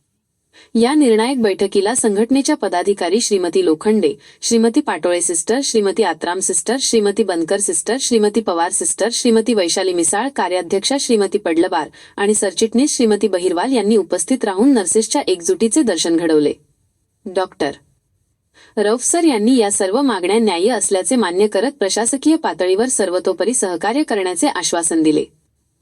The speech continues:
बैठकीच्या शेवटी श्रीमती राधा जाधव बहिर यांनी जिल्हा आरोग्य प्रशासनाचे आभार मानले, मात्र "आम्हाला आश्वासन नको तर कृती हवी,"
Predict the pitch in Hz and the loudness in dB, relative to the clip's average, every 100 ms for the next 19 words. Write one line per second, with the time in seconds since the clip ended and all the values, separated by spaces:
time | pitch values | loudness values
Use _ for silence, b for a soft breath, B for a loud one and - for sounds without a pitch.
0 | b b b 214 214 233 254 320 349 330 | b b b 0 2 2 2 2 0 2
1 | 226 208 269 - 220 190 226 202 156 220 | 0 2 -2 2 0 2 2 2 0 -2
2 | 233 170 175 240 190 180 165 - 185 185 | -2 -2 0 0 0 0 0 0 -2 2
3 | 262 226 185 208 277 202 190 262 220 185 | 0 2 0 0 -2 -2 -2 -2 -2 -2
4 | 185 185 170 165 269 170 185 233 208 160 | -2 -2 -2 -2 -2 -2 -2 0 0 2
5 | 147 - _ - 175 165 202 294 b b | 0 -2 _ -8 -8 -4 -6 -6 b b
6 | - 208 226 302 220 202 226 226 240 185 | -6 -2 0 0 -2 -2 -2 -2 0 -2
7 | 156 233 302 302 302 214 226 202 151 127 | 0 -2 0 -2 2 2 2 0 -2 -4